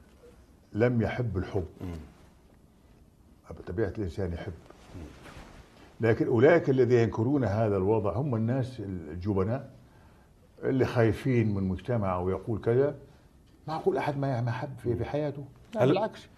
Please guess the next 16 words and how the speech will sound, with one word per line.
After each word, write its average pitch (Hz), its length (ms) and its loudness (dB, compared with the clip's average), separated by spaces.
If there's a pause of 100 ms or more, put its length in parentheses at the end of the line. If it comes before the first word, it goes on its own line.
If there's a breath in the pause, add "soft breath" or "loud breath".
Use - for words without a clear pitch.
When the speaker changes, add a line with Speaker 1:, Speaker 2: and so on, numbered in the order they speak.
(1040 soft breath)
Speaker 1:
أجمل 147 380 2
شيء 127 260 2
الواحد 98 400 0
يعتريه 98 420 -2
في 95 160 -8
حياته 110 500 0 (540 loud breath)
أن 101 200 -2
يصادف 123 360 0 (100)
في 82 60 -4
يوم 110 160 0
من 92 100 -2
الأيام 113 440 -2 (640)
أنه 104 140 -4
وقع 127 260 -4
في 107 140 -10
الحب. 175 240 -8